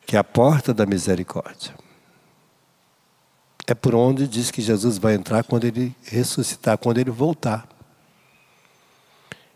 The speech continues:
E foi fechada quando Jesus entrou ali pela última vez, e fecharam a porta.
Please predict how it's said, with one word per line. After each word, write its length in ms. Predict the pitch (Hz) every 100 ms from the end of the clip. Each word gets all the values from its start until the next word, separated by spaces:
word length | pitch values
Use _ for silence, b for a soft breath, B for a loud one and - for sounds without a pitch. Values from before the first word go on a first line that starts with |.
| -
E 100 | 113
foi 380 | - 139 151 156
fechada 840 | - 180 - - 143 170 151 117
quando 280 | - 123 117
Jesus 380 | 101 107 110 104
entrou 260 | 104 98
ali 140 | 107 107
pela 180 | 104 98
última 440 | 117 151 139 120
vez, 640 | 90 104 123 123 - - -
e 60 |
fecharam 600 | - - 151 - 110 92
a 40 | 87
porta. 520 | - 82 - - -